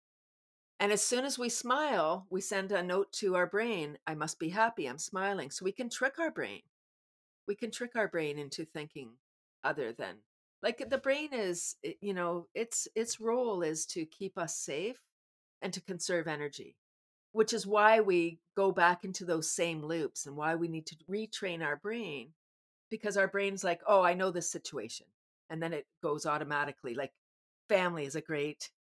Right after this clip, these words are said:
a great thing to, as a demonstration. Like, we know, "Okay, it's Thanksgiving again. We're not gonna have that same battle as last year <laughs> at the family dinner." But then, lo and behold, you get a couple beverages in and,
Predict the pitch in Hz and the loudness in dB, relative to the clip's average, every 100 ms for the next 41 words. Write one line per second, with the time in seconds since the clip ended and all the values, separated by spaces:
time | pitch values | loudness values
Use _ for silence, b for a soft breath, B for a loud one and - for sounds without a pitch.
0 | - 139 143 139 - - - 139 139 - | -12 -8 -6 -6 -8 -16 -10 -10 -10 -10
1 | 135 123 117 _ _ _ _ - 160 151 | -10 -10 -12 _ _ _ _ -2 -2 -2
2 | 147 151 143 - 160 135 - 110 117 - | -2 -2 -2 -4 -2 -2 -4 -8 -10 -6
3 | 156 156 151 143 _ _ - 208 202 147 | -4 -2 -2 -4 _ _ 2 2 4 0
4 | 143 - - 160 - 185 180 - 160 151 | 0 -6 -8 -6 -2 -2 -2 -4 -4 -4
5 | 135 139 135 139 151 _ _ _ _ 175 | -8 -6 -8 -8 -12 _ _ _ _ -2
6 | 190 202 180 147 160 139 143 127 - 143 | 0 -2 -2 0 0 2 -2 -4 -6 -4
7 | 139 147 - _ - 202 160 139 131 131 | -6 -10 -14 _ 0 0 2 -2 -2 0
8 | 123 117 - 101 90 151 _ - - 220 | 0 -2 -10 -10 -10 -12 _ -8 -4 -2
9 | 254 - 185 - 160 156 143 143 135 131 | -2 0 0 0 -4 -6 -4 -6 -6 -6
10 | 139 160 _ _ _ _ - 208 208 208 | -6 -8 _ _ _ _ -2 0 4 4
11 | 226 214 - 170 180 202 196 180 165 170 | 4 -2 0 4 4 4 0 0 4 6
12 | 180 170 113 156 156 175 170 175 170 175 | 6 2 -4 -4 -4 -6 -6 -2 0 0
13 | 170 165 160 165 175 165 123 | -4 -4 -2 0 0 -2 -6